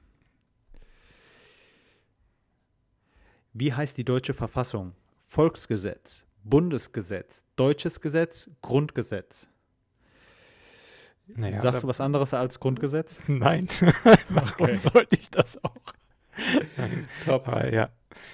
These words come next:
Speaker 1: Okay, wir haben die
Speaker 2: <laughs>
Speaker 1: Hälfte schon mal geschafft. Also ich glaube, einen schweren Verlauf ha-, werden wir nicht haben.
Speaker 2: Bin schon mal halb deutsch. <laughs>
Speaker 1: So, wir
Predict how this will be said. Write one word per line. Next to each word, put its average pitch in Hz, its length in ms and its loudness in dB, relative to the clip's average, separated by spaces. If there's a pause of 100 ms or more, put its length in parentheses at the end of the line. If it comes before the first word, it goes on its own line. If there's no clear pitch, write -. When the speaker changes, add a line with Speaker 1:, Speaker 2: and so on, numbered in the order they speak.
(840)
Speaker 1:
Okay, 117 220 0
wir 110 100 0
haben 123 120 -2
die 113 80 0
Speaker 2:
<laughs> - 0 -
Speaker 1:
Hälfte 147 320 2
schon 143 140 -6
mal 135 120 0
geschafft. 139 340 -4
Also 120 160 -4
ich - 120 -10
glaube, 131 380 2
einen 120 280 -2
schweren 131 340 -2
Verlauf 120 380 0
ha-, 113 200 -2
werden 120 280 0
wir 127 140 0
nicht 131 300 -4
haben. 110 340 -4 (440)
Speaker 2:
Bin 117 100 -10
schon 117 140 -6
mal 95 100 -4
halb 117 220 -2
deutsch. - 480 -4
<laughs> - 0 - (1200)
Speaker 1:
So, 101 760 -4
wir 120 480 -2